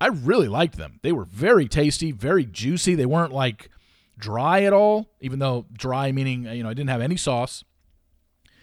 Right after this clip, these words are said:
And I don't dip them in anything. And then he's getting on me for not eating the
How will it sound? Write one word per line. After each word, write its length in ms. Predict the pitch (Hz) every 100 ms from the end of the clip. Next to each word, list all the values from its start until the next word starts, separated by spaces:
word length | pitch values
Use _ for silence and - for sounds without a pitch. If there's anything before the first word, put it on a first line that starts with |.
| _ -
And 140 | 143
I 60 | 175
don't 160 | 220
dip 180 | 208 262
them 160 | 208 160
in 60 |
anything. 380 | 127 104 107 87 - - -
And 140 | -
then 80 | 523 508
he's 140 | 202
getting 240 | 240 233
on 180 | 214 220
me 120 | 226
for 160 | 220 180
not 220 | 185 196
eating 220 | 208 196
the 140 | 175